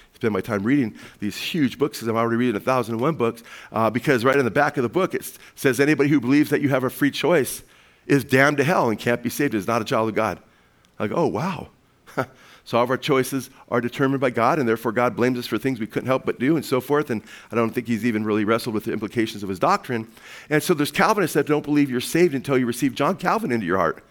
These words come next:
you know? And that's, that's just messed up, you know? But I, I, but I don't believe, uh, but I believe there's a lot of genuine Christians that, that, you know, have been influenced by John Calvin. And we need to lovingly dis-, agree to disagree,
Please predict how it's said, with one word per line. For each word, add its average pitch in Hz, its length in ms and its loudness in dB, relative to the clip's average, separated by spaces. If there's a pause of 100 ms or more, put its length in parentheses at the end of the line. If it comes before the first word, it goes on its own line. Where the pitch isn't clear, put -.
(280)
you 95 100 -6
know? 113 240 -2 (540)
And 104 180 0
that's, 113 280 0
that's 117 300 -2
just 156 180 -6
messed 123 260 -2
up, 151 240 0
you 113 100 -2
know? 113 220 0 (440)
But 131 280 0 (380)
I, 135 180 2
I, 135 140 0
but 135 240 0
I 143 100 6
don't 175 160 2
believe, 143 460 2
uh, 120 360 2
but 139 140 2
I 151 80 4
believe 180 180 0
there's 156 160 -2
a 143 40 -4
lot 147 180 2
of 143 60 -2
genuine 147 320 0
Christians 143 540 -4
that, 117 300 0 (280)
that, 127 260 2
you 156 80 0
know, 123 80 4
have 113 100 0
been 127 140 2
influenced 127 400 -2
by 127 140 0
John 127 200 -2
Calvin. 123 440 -6 (400)
And 113 340 -4 (520)
we 123 100 2
need 131 160 2
to 147 80 2
lovingly 131 640 0 (480)
dis-, - 300 -4
agree 131 260 2
to 139 80 0
disagree, 143 560 -2